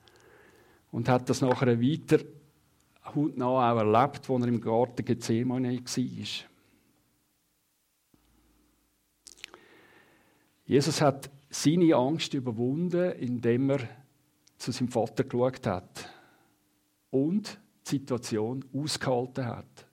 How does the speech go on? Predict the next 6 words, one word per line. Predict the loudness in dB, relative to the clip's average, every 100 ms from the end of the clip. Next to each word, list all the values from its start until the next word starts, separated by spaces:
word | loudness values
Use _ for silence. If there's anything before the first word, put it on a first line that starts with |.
| -18
Also | -14 -10 -12 -14 _ _ _ -4
in | -2
der | -2 -2
Angst | -2 -4 -6 -10 -12 -12
gestanden | -8 -6 -4 -6 -6 -8
ist. | -8 -10 -16